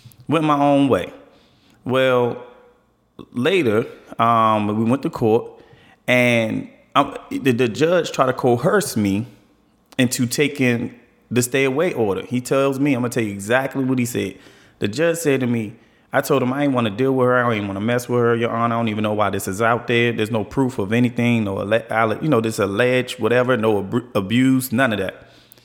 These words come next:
He tells me, "Well, if that's the case, won't you accept the stay away order? And then you go your way, she go her way." I'm thinking, like, "Okay," you know, I,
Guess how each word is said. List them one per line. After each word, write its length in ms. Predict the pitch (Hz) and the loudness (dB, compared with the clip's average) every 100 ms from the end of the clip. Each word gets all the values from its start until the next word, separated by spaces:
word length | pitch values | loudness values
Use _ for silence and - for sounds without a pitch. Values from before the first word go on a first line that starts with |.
| _ _ | _ _
He 120 | 170 | -4
tells 240 | 160 143 | 0 0
me, 140 | 151 143 | 2 2
"Well, 280 | 135 127 | 2 2
if 160 | 120 117 | 2 0
that's 240 | 131 156 | 0 -2
the 120 | - 117 | -4 -4
case, 440 | - 185 117 - - - _ - | 0 0 0 -4 -14 -20 _ -2
won't 240 | 131 135 | 0 0
you 80 | 143 | -2
accept 500 | 123 - 151 - - | -2 -2 0 0 0
the 100 | 120 | -2
stay 260 | 120 139 139 | 0 0 2
away 340 | 135 196 190 | 2 0 0
order? 360 | 123 107 110 139 - - _ _ - | 0 0 0 -2 -8 -20 _ _ -8
And 180 | 123 113 | -2 0
then 160 | 123 120 | 0 0
you 100 | 139 | 0
go 140 | 131 | -2
your 180 | 127 143 | 0 0
way, 140 | 127 | 0
she 180 | 123 139 | -2 -2
go 200 | 131 135 | 0 0
her 160 | 180 208 | 0 0
way." 240 | 117 90 - - _ _ _ _ _ _ _ | 0 -2 -8 -20 _ _ _ _ _ _ _
I'm 140 | 120 | -4
thinking, 420 | 135 131 120 120 120 | 0 0 0 0 0
like, 300 | 117 104 - - - - - - _ _ - | 2 0 -4 -18 -20 -20 -20 -20 _ _ -4
"Okay," 520 | 98 98 98 113 208 - - _ | -2 0 0 0 -2 -10 -20 _
you 120 | 123 127 | -2 2
know, 400 | 123 120 113 - - - _ _ - | 2 2 -2 -8 -20 -20 _ _ -8
I, 380 | - - 123 | -8 -4 -4